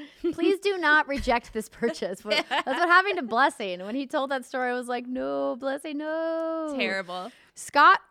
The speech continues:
Speaker 1: Rothrock writes in to Dear W G G and says, "I think a lot of people might respond to the acquisition from a game perspective, but my first thoughts were about the developers.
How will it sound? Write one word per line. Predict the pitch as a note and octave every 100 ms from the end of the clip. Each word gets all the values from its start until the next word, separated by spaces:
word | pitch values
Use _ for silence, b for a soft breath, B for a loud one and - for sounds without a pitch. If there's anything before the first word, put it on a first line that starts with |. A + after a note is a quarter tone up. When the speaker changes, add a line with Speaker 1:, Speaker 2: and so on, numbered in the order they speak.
| A3
Speaker 1:
Rothrock | B3 B3+ - F3+ E3 - _ _ _ _
writes | G3+ C4 C4+ C4
in | G3 E3 F3
to | B3+
Dear | F#3+ C4+
W | B3+ C4+ A#3 A#3+
G | G3 A3
G | F#3 F#3 D#3+ - - _ _ _ _
and | A3+ G#3
says, | A#3 C3 G#2 - _ _ _ -
"I | A3+ D#4+
think | G4+
a | F#4+
lot | C#4 C#4 D4+
of |
people | - C#4 B3
might | A3+ A3+ A#3+
respond | C#4+ - A#3 A#3+
to | A3+
the | A3+ -
acquisition | G3+ A3 G#3+ G3 - G3
from | G#3
a | G3
game | F3+ A3 C#4
perspective, | - A#3+ - E3+ - C#3+ G#3 b b b b b
but | C4 C4+
my | D#4 -
first | G#4+ G4+ -
thoughts | A3 F#3+ -
were | A#3
about | A#3 A3 A3
the |
developers. | G3+ G3 F#3+ F3 A#2 E2+ F#3